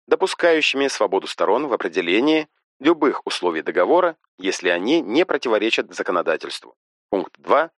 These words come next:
статьи один Г К Р Ф. Поскольку в данном случае это означает введение иного, не предусмотренного законом предмета договора.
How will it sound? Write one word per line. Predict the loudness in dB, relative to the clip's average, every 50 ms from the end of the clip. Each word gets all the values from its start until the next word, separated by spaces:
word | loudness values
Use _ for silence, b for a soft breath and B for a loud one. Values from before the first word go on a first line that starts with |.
| _
статьи | _ _ -8 -8 -6 -6 -6 -6 -6 -6 -4
один | -6 -4 -2 -2 -2 -2 -2 _ _ _ _ -2
Г | -2 -2
К | 0 0 0 0 0 -2 _ -2
Р | 0 0 0
Ф. | -2 -4 -8 -12 _ _ _ _ _ _ _ _ _ _ _
Поскольку | -4 -2 0 0 0 0 0 -2
в | 0
данном | 0 0 0 0 -4
случае | -6 -6 -6 -4 -2 -2 0 0 0
это | -2 -2 0 0
означает | 0 0 -2 -2 0 2 0 0 0 -4 -12 _ _
введение | -20 -12 -6 -4 -2 0 2 0 0 0 -2 -4 -2
иного, | -2 -2 0 0 0 2 2 0 -2 -4 _ _ _ _ _ _
не | -2 0 0 0
предусмотренного | 0 0 -2 -2 0 0 0 0 0 0 0 0 0 0 0
законом | 0 -2 -2 0 0 0 0 0 -4 -4
предмета | -6 -8 -8 -6 -4 -2 -2 -2 -2 -2
договора. | -2 2 2 2 2 2 0 -2 -6 -14